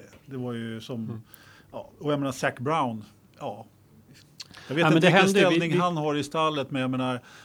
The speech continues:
Speaker 1: att, eh, det är väl klart att, eh, Bollier fick, eh, gå. Det var ju ingen
Speaker 2: Mm.
Speaker 1: högoddsare direkt. Men jag
Speaker 2: Mm.
Speaker 1: menar,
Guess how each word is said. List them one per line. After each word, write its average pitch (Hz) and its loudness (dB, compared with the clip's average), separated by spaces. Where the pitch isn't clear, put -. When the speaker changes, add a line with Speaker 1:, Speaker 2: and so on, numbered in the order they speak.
Speaker 1:
att, - -10
eh, 214 -10
det 156 -8
är 156 -4
väl 160 -4
klart 147 -4
att, 135 -10
eh, 143 -6
Bollier 139 -4
fick, 139 -12
eh, 127 -6
gå. 135 -4
Det 131 -2
var 131 -4
ju 131 -4
ingen 123 -4
Speaker 2:
Mm. 131 -4
Speaker 1:
högoddsare 123 -4
direkt. 107 -14
Men 127 -4
jag 123 -4
Speaker 2:
Mm. 120 -6
Speaker 1:
menar, 120 -6